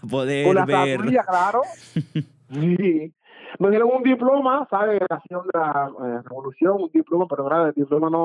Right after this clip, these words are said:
Speaker 2: o sea, un diploma, pero los beneficios, eh, que da un Grammy en general, pues no.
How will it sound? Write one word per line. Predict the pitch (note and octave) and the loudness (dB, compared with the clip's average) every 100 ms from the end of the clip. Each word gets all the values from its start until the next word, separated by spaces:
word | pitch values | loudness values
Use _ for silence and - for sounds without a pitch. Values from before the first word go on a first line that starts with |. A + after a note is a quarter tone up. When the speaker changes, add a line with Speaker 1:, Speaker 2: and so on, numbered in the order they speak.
| D#3+ | -2
Speaker 2:
o | - - - - - - | -6 -20 -20 -20 -10 -2
sea, | G3 | 0
un | F3 F3+ - | 0 -4 -6
diploma, | F3+ F#3+ F#3 A3 | -2 0 0 -2
pero | G3 F3 F3 E3 D#3 - _ - | 0 2 2 2 0 -4 _ -2
los | F#3+ | 0
beneficios, | F3 F3+ F3 - G#3 A3+ A3 G#3+ | 0 0 -2 0 0 0 0 -2
eh, | F#3 F3+ E3 | -2 0 0
que | - F3 | 0 0
da | F3+ | 0
un | G3 G3 | -2 0
Grammy | G3 G#3 G#3 G3+ G3 F3+ | 0 0 0 0 2 0
en | E3+ | 0
general, | E3+ E3+ F3 F#3+ A3+ A#3+ _ _ _ - | 0 0 0 0 0 -4 _ _ _ -4
pues | E3 D#3+ D3+ | -2 0 -2
no. | D3+ | -4